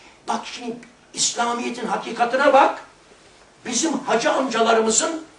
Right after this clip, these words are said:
durumuna bak. Adapazarı'nda bir kardeşimiz var,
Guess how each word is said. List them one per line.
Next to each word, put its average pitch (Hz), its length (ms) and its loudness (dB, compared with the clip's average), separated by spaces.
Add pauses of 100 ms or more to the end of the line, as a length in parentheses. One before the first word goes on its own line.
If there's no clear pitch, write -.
(360)
durumuna 262 480 6
bak. 247 240 4 (1040)
Adapazarı'nda 254 680 4
bir 220 100 -6
kardeşimiz 226 600 0
var, 277 220 4